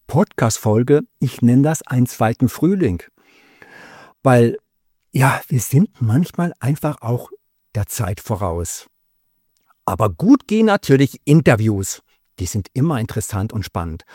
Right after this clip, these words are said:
Kontroverse Themen, Mindset auch manchmal. Boah, Wahnsinn. Manchmal sogar zwei Folgen am Tag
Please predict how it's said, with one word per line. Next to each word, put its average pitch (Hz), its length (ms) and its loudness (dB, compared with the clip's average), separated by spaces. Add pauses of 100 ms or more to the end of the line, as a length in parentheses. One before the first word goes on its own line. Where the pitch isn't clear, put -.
(280)
Kontroverse 131 720 2
Themen, 147 640 2 (340)
Mindset 143 680 2 (100)
auch 214 300 -2
manchmal. 113 560 -2 (160)
Boah, - 340 -6 (120)
Wahnsinn. 127 720 -2 (1080)
Manchmal 190 400 4
sogar 175 320 0
zwei 160 380 0
Folgen 190 460 -2
am 156 160 -4
Tag 175 460 -8